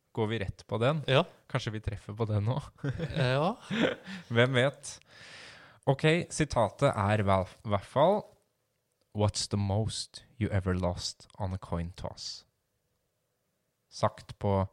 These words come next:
Speaker 1: «What's the most you ever lost on a coin toss?» <laughs> Ikke, ikke Sean Connery. <laughs>
Speaker 2: Nei. Coin toss.
Speaker 1: Coin toss.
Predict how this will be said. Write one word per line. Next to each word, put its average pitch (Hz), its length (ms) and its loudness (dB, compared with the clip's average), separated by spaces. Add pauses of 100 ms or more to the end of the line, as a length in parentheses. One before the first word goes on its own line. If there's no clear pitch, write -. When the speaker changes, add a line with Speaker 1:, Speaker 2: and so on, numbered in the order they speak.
(440)
Speaker 1:
«What's - 300 -2
the 104 80 -2
most 92 460 -4 (260)
you 101 120 0
ever 92 220 -2
lost 90 300 -6
on 92 120 -2
a - 40 -8
coin - 220 -12 (180)
toss?» - 260 -20
<laughs> - 280 -12 (480)
Ikke, 120 380 -4
ikke 123 200 -6
Sean 104 200 -6
Connery. 110 360 2 (440)
<laughs> 185 400 0
Speaker 2:
Nei. 123 240 0 (920)
Coin 127 340 -6
toss. - 460 -18 (1040)
Speaker 1:
Coin 107 320 -4
toss. 104 220 -8